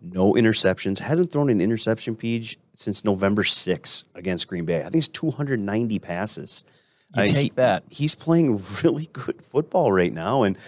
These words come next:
Speaker 1: look, it, it was such a complete drubbing that, uh, he got to watch most of the fourth quarter on the sideline. And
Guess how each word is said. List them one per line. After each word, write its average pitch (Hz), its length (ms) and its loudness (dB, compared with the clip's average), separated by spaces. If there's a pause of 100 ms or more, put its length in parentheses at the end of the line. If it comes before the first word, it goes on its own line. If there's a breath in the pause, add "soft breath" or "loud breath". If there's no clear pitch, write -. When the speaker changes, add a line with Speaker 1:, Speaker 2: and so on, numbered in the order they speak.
(160 loud breath)
Speaker 1:
look, 123 260 2
it, 95 260 -4
it 110 80 2
was 113 120 0
such 120 220 0
a 110 40 -6
complete 104 380 -2
drubbing 98 440 2
that, 87 280 2
uh, 90 120 4
he 87 160 -2
got 101 160 0
to 85 80 -12
watch 85 520 -2
most 90 300 -4
of 92 80 -6
the 87 60 -4
fourth 92 320 -4
quarter 90 240 -2
on 87 120 -2
the 85 80 -8
sideline. 90 640 0
And 87 160 -4